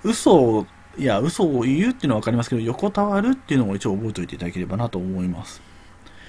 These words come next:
えー、次ですね。えー、レイっていうものがあります。ライの次はレイです。えー、ね。ライズとレイズにね、つなげてみました。はい。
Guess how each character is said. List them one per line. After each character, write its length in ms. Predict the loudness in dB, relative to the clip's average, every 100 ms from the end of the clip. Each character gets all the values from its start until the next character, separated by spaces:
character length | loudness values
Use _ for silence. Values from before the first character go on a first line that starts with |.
| -20 -20 -20 -10
え 240 | -6 -4 -4
ー、 20 |
次 160 | -2
で 100 | -2
す 80 | 0
ね。 160 | -2 0
え 260 | 0 2 2
ー、 200 | 2 4
レ 300 | 6 6 2
イ 80 |
っ 40 | 0
て 160 | -4
い 40 | -4
う 40 |
も 60 | -4
の 80 | -4
が 60 |
あ 20 |
り 80 | -6
ま 100 | -8
す。 160 | -8 -2
ラ 260 | 4 6
イ 40 | 6
の 80 | 2
次 160 | 0
は 60 | -2
レ 320 | 0 2 2
イ 80 | 2
で 160 | -2
す。 280 | -6 -10 -12 -18 -20 -20 -18 -8
え 60 |
ー、 760 | -4 -2 -2 -2 -2 -2 -4 -4
ね。 180 | -4 -6 -14 -20 -20 -16 2
ラ 160 | 4
イ 60 | 4
ズ 100 | 2
と 160 | 0 4
レ 160 | 4
イ 60 | 4
ズ 120 | 2
に 200 | 2 2
ね、 160 | 0 -2
つ 100 | 0
な 80 | 0
げ 80 |
て 80 | 0
み 80 | -2
ま 100 | -4
し 40 |
た。 80 | -6
は 300 | -12 -8 -6
い。 120 | -6